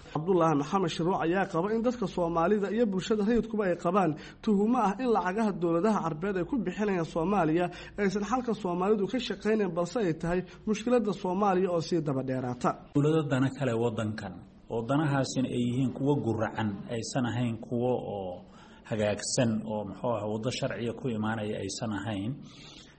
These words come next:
Speaker 2: Eh, labadaas arrimood way u badan tahay. Waxay kaloo u badan tahay, eh, muxuu ahay, eh, in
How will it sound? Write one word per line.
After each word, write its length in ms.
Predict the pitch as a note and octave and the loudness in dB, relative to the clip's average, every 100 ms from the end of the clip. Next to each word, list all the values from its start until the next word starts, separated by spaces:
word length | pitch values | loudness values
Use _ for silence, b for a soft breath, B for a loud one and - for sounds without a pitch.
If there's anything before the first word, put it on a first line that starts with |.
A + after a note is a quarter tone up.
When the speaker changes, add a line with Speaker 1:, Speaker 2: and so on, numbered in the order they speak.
| - | -4
Speaker 2:
Eh, 360 | B2 A2 G#2+ G#2 | 0 0 0 0
labadaas 480 | B2 D3+ D#3 C#3+ C#3+ | 0 0 2 2 0
arrimood 440 | B2+ A#2+ A#2 B2 | -2 0 0 0
way 160 | B2 A2+ | -2 -2
u 100 | C#3+ | -2
badan 320 | C#3+ B2+ C3+ C3+ | 0 2 2 0
tahay. 300 | A#2+ C#3 D3 D3 | -2 -2 -2 -2
Waxay 300 | B2 - B2 | -4 -6 -6
kaloo 320 | D3+ D3+ D3+ | -2 0 0
u 40 | D3 | 0
badan 260 | C3 C3 C3+ | 0 0 -2
tahay, 320 | A2+ G#2+ G#2 G2 - B B B - - | -4 -6 -4 -6 -10 B B B -20 -16
eh, 260 | - G#2+ G#2 | -6 -4 -2
muxuu 360 | G2 F#2 B2 A#2 | -4 -2 0 2
ahay, 380 | G#2+ G#2 G2 G2 G2 G#2 | 0 -2 -4 -4 -6 -8
eh, 680 | G2 F#2 F#2 F#2 F#2 F#2+ - | -10 -10 -10 -12 -14 -12 -8
in 100 | A#2+ | -4